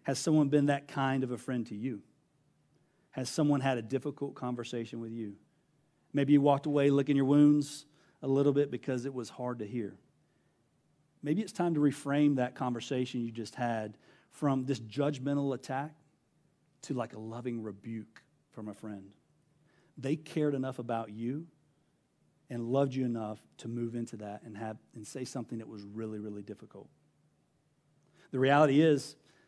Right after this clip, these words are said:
there isn't one of us in the room that's exempt from am-, admonition in our lives. We all need it. I need it.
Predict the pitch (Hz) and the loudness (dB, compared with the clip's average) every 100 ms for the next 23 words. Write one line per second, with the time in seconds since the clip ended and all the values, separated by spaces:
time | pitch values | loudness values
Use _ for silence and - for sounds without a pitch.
0 | _ _ _ - 139 147 139 123 127 143 | _ _ _ -2 4 4 2 -4 -2 0
1 | 143 143 151 131 113 107 110 _ _ _ | -2 -4 -4 -2 -4 -6 -12 _ _ _
2 | _ _ _ - 123 - 113 107 110 135 | _ _ _ -10 -10 -8 -10 -10 -2 -2
3 | 123 - 120 117 120 - 131 123 123 123 | -2 -8 -8 -6 -6 -8 -6 -2 0 -2
4 | - 104 101 _ _ _ _ - 120 107 | -4 -14 -16 _ _ _ _ -12 -8 -6
5 | 104 98 98 - _ _ - 127 131 139 | -8 -10 -16 -20 _ _ -10 -6 -6 -2
6 | 139 139 135 131 123 107 - _ _ _ | -2 0 0 -2 -2 -6 -14 _ _ _
7 | _ _ 123 123 135 131 139 | _ _ -4 -2 -2 -2 -4